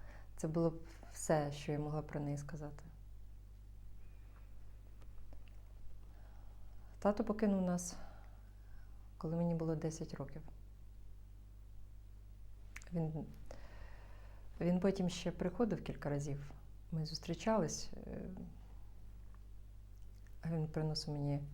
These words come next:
приніс одного разу велику ляльку. Я кинула її в смітник. Ну, щоб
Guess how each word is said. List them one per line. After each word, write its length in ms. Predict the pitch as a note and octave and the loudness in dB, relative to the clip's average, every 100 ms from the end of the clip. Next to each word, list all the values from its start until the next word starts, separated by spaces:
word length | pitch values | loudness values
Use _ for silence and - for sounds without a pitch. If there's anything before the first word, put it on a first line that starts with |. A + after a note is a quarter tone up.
| - - - - - - - - - - - F3+ | -8 -10 -10 -10 -8 -8 -10 -10 -12 -10 -8 0
приніс 340 | D#3 D3 D3 | 2 2 0
одного 240 | D3+ D3+ D3+ | 2 2 2
разу 200 | D3+ D3+ | 2 2
велику 320 | D3+ D3+ D3 | 0 0 0
ляльку. 400 | D#3 E3+ - F3 - - - - - - - - - - - - - - - - - - - - - | 0 -2 -4 -6 -8 -10 -10 -10 -10 -12 -12 -12 -10 -8 -8 -8 -10 -10 -12 -10 -10 -10 -12 -10 -2
Я 180 | D#3+ D#3 | 2 2
кинула 360 | D#3+ D3+ D3 C#3+ | 2 0 0 0
її 100 | C#3+ | -2
в 60 | |
смітник. 560 | C#3+ D#3 - D#3+ D3+ - - - - - - - - - - - - - - - - - - - | -2 -2 -2 -4 -6 -8 -10 -10 -10 -8 -10 -12 -12 -12 -10 -10 -10 -10 -12 -12 -14 -12 -12 -4
Ну, 120 | F3 D3+ | -2 0
щоб 180 | - | -4